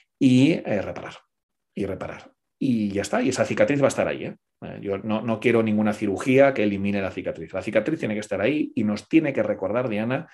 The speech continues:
que esto sucedió, que esto pasó, pero que fuimos capaces de repararlo y que esta cicatriz nos ayuda a seguir ed-, y, eh, edificando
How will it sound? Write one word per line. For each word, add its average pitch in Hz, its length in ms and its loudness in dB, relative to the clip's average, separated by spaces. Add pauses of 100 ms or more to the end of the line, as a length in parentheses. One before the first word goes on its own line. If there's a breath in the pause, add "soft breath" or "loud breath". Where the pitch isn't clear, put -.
(320 loud breath)
que - 80 -2
esto 113 180 0
sucedió, 92 460 -8 (340 soft breath)
que - 120 -2
esto 123 200 -2
pasó, 185 480 2
pero 101 140 0
que 101 80 -2
fuimos 110 500 -4
capaces 110 380 -2
de 110 100 0
repararlo 87 760 -4
y 143 100 -2
que 131 300 4
esta 170 180 0
cicatriz 131 480 0
nos 110 200 -6
ayuda 110 400 -2
a 110 220 -4
seguir 110 400 -4
ed-, 110 200 -4
y, 107 260 -4
eh, 95 400 -8
edificando 180 640 2